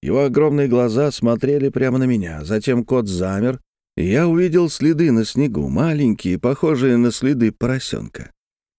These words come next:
Хитрый, смелый и самый сильный наворачивал круги вокруг меня. «Чего тебе надо?»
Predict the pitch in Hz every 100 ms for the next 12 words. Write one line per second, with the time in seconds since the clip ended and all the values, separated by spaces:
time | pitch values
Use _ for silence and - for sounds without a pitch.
0 | - 156 - 180 - 175 180 175 151 170
1 | 170 151 165 165 160 151 143 139 151 143
2 | 151 143 123 131 117 160 139 73 67 76
3 | 62 53 - _ _ _ _ _ _ _
4 | _ _ _ _ _ _ - 95 139 180
5 | 139 98 110 104 -